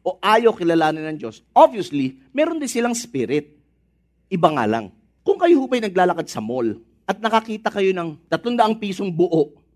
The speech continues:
kayo ho ba'y mag-aabala na simplihan? Ha? Maring kunin nyo out of curiosity. Sample,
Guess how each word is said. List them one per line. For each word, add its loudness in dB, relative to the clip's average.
kayo 2
ho 0
ba'y 0
mag-aabala 4
na -6
simplihan? -4
Ha? 4
Maring 8
kunin 2
nyo 6
out 6
of -4
curiosity. 0
Sample, 4